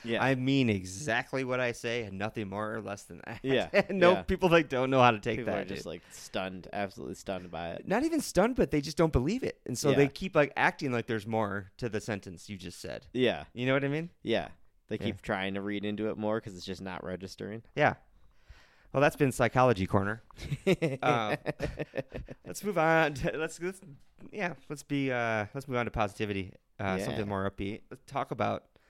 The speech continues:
Speaker 2: Littlefoot Small Business Saturday.
Speaker 1: Oh yeah, well, just a little, just a little quick plug for Littlefoot.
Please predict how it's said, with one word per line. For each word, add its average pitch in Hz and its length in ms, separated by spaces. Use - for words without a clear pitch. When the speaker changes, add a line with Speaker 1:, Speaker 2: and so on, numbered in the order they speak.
Speaker 2:
Littlefoot 127 360
Small 113 240
Business 107 360
Saturday. 98 480
Speaker 1:
Oh 110 100
yeah, 101 420
well, 87 100
just 117 160
a 190 40
little, 160 160
just 254 220
a - 20
little 220 160
quick - 320
plug 113 300
for 113 100
Littlefoot. 113 480